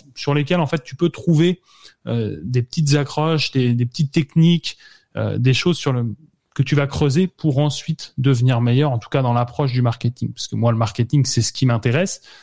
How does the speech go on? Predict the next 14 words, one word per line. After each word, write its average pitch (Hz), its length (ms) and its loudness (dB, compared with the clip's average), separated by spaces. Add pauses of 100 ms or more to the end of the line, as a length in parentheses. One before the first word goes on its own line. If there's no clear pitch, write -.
(180)
Donc, 120 220 2
je - 120 -4
fais 123 140 0
du 117 100 2
marketing 120 480 2
et 117 60 2
j'essaye 123 300 0
de 120 80 0
toujours 139 360 0
tout 165 140 -4
relier 131 280 2
au, 127 100 2
au 120 220 -2
marketing. 110 500 -2